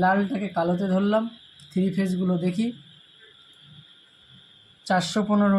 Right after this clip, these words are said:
ঠিক আছে, তারপরে চলে গেলাম গ্রিনে, চারশো চোদ্দো, পনেরো, তেরো ঠিক আছে, তারপরে চলে গেলাম ইয়েলো,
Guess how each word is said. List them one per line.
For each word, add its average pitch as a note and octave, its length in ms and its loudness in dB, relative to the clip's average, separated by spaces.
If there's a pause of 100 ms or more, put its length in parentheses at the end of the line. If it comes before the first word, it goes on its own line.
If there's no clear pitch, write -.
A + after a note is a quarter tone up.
(120)
ঠিক F#3+ 120 0 (100)
আছে, G#3+ 180 -2 (880)
তারপরে G#3 340 -2 (100)
চলে G3 220 2
গেলাম F#3+ 180 2 (140)
গ্রিনে, G#3 300 2 (2500)
চারশো F3+ 400 0 (140)
চোদ্দো, F#3 440 0
পনেরো, G3 320 2 (140)
তেরো F#3+ 200 2 (140)
ঠিক G3+ 140 -2 (100)
আছে, - 180 -4 (840)
তারপরে F3+ 300 -2 (120)
চলে G3 200 -2
গেলাম G3+ 180 2 (100)
ইয়েলো, G3+ 260 2